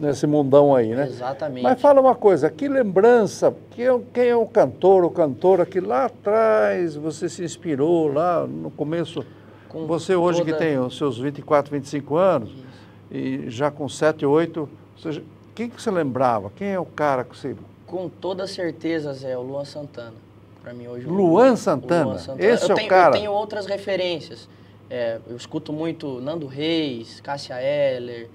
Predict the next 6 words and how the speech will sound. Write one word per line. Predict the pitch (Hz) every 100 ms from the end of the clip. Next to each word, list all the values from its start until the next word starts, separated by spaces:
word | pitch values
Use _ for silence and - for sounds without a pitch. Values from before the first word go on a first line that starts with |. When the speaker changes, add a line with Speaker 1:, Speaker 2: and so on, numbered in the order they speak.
| - - - - -
Speaker 2:
é, | 120 120
Gilberto | 120 123 139 156 143
Gil. | 120 147 156 143 123 127 117
Eu, | 131 127
o |
meu, | 147 180 175 147